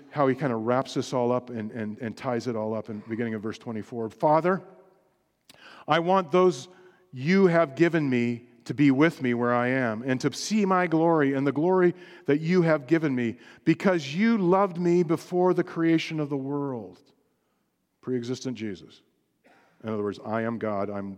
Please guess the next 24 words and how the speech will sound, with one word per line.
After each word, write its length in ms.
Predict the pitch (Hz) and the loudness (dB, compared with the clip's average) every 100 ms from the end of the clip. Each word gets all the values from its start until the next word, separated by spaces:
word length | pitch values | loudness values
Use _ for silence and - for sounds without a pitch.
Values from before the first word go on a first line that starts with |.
| - | -14
part 140 | 117 107 | -10 -10
of 60 | |
the 60 | 98 | -10
Trinity. 380 | 104 80 73 - _ _ _ _ _ _ | -14 -18 -20 -20 _ _ _ _ _ _
Hundred 220 | - 127 | -6 -6
percent 280 | 131 - 139 | -4 -4 -4
God, 260 | 123 120 120 | -2 -2 -2
hundred 200 | 120 117 | -6 -8
percent 260 | 113 120 | -8 -12
human 220 | 107 117 104 | -10 -10 -10
being. 300 | 101 82 65 _ _ _ _ _ _ _ _ _ _ | -12 -14 -20 _ _ _ _ _ _ _ _ _ _
Twenty-five, 600 | - 139 139 143 131 120 - - - - - _ | -2 -2 2 2 2 0 -6 -20 -20 -20 -20 _
"Righteous 340 | 143 185 190 - | 0 2 -2 0
Father, 440 | 180 170 180 180 139 117 | 4 4 4 0 -2 2
though 300 | 170 190 190 | 4 4 4
the 140 | 170 | 2
world 380 | 139 147 202 185 | 2 4 4 4
does 180 | 165 156 | 2 2
not 240 | 170 170 | 0 2
know 200 | 160 175 | 2 2
you, 320 | 165 143 143 | 4 2 2
I 200 | 139 170 | 0 0
know 200 | 170 123 | 0 0
you, 280 | 117 120 | 0 -2